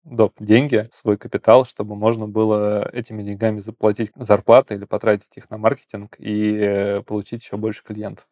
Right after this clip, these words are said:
Потому что окупаемость каждого привлечённого клиента — это, к сожалению, не месяц, не два и не три, она год, два года и больше, да. То есть клиенты окупаются не так быстро, как хотелось бы.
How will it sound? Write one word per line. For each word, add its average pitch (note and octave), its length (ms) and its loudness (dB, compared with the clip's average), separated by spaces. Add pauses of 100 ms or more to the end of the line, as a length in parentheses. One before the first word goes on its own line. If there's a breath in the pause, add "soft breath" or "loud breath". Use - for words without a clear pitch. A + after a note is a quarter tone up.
(120)
Потому A2 180 2
что - 160 2
окупаемость A#2 760 4
каждого A2 360 0
привлечённого G#2 640 -12
клиента — A#2+ 500 0 (120)
это, G#2+ 420 0
к - 60 -20
сожалению, G#2+ 680 -2
не G#2+ 100 -4
месяц, A2+ 420 -2
не A2 140 -6
два G#2 220 4
и - 20 -6
не G2+ 140 -10
три, C#3 260 -2
она A2 640 -2
год, A#2+ 240 6 (220)
два G#2+ 240 4
года G#2+ 360 -6 (120)
и A2+ 160 -16
больше, G#2 380 -14
да. A2+ 200 -20
То - 140 -20
есть B2+ 120 -20
клиенты A2+ 440 2
окупаются G#2 540 0
не G#2 100 -14
так G#2 180 -8
быстро, G#2+ 320 -8
как - 220 -16
хотелось - 340 -20
бы. - 60 -20